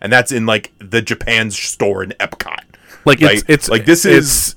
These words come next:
Speaker 2: it's insane. Like, I, like, even just, I'm looking at the box right now, uh, for, this is spine number, uh, eleven sixty-one, and it's insane to see the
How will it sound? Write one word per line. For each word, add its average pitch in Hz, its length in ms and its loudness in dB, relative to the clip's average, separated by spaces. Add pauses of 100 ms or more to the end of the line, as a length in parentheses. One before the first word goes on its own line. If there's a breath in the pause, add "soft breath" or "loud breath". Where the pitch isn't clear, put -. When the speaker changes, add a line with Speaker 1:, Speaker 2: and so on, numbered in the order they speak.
Speaker 2:
it's 147 280 -2
insane. 147 760 0
Like, 123 240 -2
I, 156 280 4
like, 135 240 -2 (760 soft breath)
even 214 300 2
just, 196 240 0
I'm 156 100 6
looking 196 240 4
at 185 100 4
the 139 80 0
box 131 480 4
right 117 280 2
now, 104 500 0 (320)
uh, 107 240 4
for, 101 460 -2 (160)
this 110 200 -4
is 113 120 -2
spine 127 440 4
number, 117 680 4
uh, 104 400 2
eleven 110 400 0
sixty-one, 98 800 -4 (680 soft breath)
and 107 360 2
it's - 200 -4
insane 156 480 0
to 131 80 -2
see 139 200 0
the 113 140 0